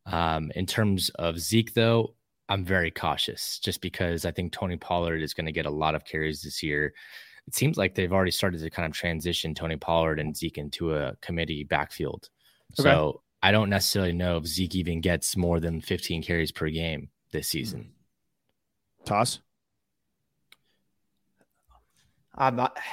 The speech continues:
Speaker 3: it's, it's so tough. I mean, I, I agree with Nick, but I also think that, like, Zeke is a better pass catcher than Nick Chubb is. He's utilized more in the passing game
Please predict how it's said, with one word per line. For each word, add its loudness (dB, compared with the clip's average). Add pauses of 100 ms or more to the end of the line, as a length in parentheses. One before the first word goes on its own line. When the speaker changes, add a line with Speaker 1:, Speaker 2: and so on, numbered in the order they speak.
(120)
Speaker 3:
it's, -2
it's -4
so 10
tough. 6
I 2
mean, 6
I, 10 (260)
I 4
agree 0
with -4
Nick, -2
but 0
I 6
also 2
think -4
that, 0
like, -6
Zeke -4
is 0
a -4
better 0
pass -6
catcher -2
than -2
Nick -4
Chubb 2
is. 0
He's -8
utilized 0
more 0
in -2
the -4
passing 0
game -2